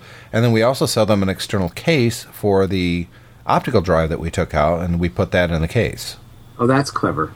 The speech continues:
Speaker 2: Okay.
Speaker 1: So it's
Speaker 2: That's
Speaker 1: all
Speaker 2: good.
Speaker 1: you still have everything that you need, and when you have a need for, you know, an optical drive, well, it's, you just plug it in via U S B and you're good to go. There's no power
Speaker 2: I hate to admit
Speaker 1: plug.
Speaker 2: I'm one of those people who still puts a lot of stuff on D V Ds.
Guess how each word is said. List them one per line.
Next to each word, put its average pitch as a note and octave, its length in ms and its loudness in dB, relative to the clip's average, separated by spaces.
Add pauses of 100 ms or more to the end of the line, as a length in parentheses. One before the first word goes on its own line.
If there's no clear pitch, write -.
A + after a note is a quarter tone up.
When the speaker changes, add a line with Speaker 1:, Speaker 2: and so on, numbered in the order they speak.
Speaker 2:
Okay. F#2+ 400 0
Speaker 1:
So C#3 200 0
it's C3+ 100 0
Speaker 2:
That's C#3 80 2
Speaker 1:
all C#3+ 100 2
Speaker 2:
good. B2 120 0
Speaker 1:
you C3 120 2
still D#3+ 280 0
have D#3 280 2
everything B2 380 0
that A2 120 -2
you G2 140 -4
need, A2+ 460 -2 (180)
and A2 140 0
when A#2 100 2
you A#2+ 120 2
have B2 340 0
a C#3 60 0
need G#2 340 -2
for, F2+ 600 -2 (400)
you G#2 80 -4
know, F2 120 -2
an C#2+ 60 -6
optical D2+ 340 -6
drive, B2 440 2
well, A#2+ 160 2
it's, A#2 140 -6
you G#2+ 100 -2
just G#2 160 -8
plug G2 180 0
it G2 80 0
in F#2+ 120 0
via F#2+ 180 -2
U F2+ 200 0
S E2 120 -6
B C3 140 -4
and B2+ 60 -4
you're F2 80 -4
good D#2+ 140 -4
to F2 80 -4
go. E2+ 320 0 (100)
There's F2 140 -4
no G2 100 2
power C3 160 -2
Speaker 2:
I E3+ 60 2
hate F#3+ 80 2
to F3+ 60 2
admit D3+ 180 2
Speaker 1:
plug. C3+ 120 2
Speaker 2:
I'm A#2+ 80 2
one B2+ 100 2
of B2+ 40 2
those A#2 100 -2
people A#2 240 -2
who G#2+ 100 2
still A#2 360 0 (120)
puts - 180 -4
a G2+ 60 -4
lot G2 120 -2
of F#2 60 -4
stuff G#2 240 -6
on F#2 180 -2
D F#2+ 140 0
V F2+ 140 -4
Ds. E2 500 -2